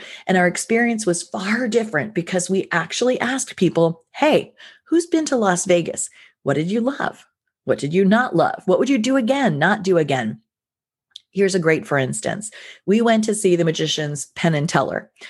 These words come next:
Now, that would not have been something that would have occurred to me, but friends told us, "You must go. It is so worth it." And it was one of our favorite things about the trip. After the show, they came out to the lobby and we got to meet them and take photos with them.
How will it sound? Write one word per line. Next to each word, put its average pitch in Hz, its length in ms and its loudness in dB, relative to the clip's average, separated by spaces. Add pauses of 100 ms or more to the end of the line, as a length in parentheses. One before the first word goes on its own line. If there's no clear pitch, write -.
(200)
Now, 196 160 2
that 254 180 0
would 247 160 0
not 170 280 2
have 202 140 -2
been 180 180 2
something 156 480 -2
that 143 120 0
would 151 120 2
have 160 120 0
occurred 175 360 0
to 143 100 -4
me, 113 240 -4 (260)
but 180 160 0
friends 226 480 0
told 165 260 0
us, 151 220 -4
"You 190 160 2
must 196 480 0
go. 165 300 2
It 165 100 2
is 170 180 -2
so 196 200 2
worth 175 280 2
it." - 200 -4 (160)
And 185 100 2
it - 60 -2
was 185 160 -2
one 190 160 0
of 214 80 0
our 220 120 -2
favorite 165 540 0
things 147 480 -4
about 131 300 -2
the 127 80 -6
trip. - 320 -2 (480)
After 190 260 0
the 202 120 2
show, 165 460 2
they 160 220 0
came 165 240 0
out 165 200 0
to 196 60 -2
the 170 120 0
lobby 160 500 -2
and 151 100 -6
we 147 80 -4
got 147 260 -2
to - 120 -4
meet 175 320 -2
them 175 300 4
and 131 100 -4
take - 240 -6
photos 196 560 2
with 175 200 -2
them. 156 380 0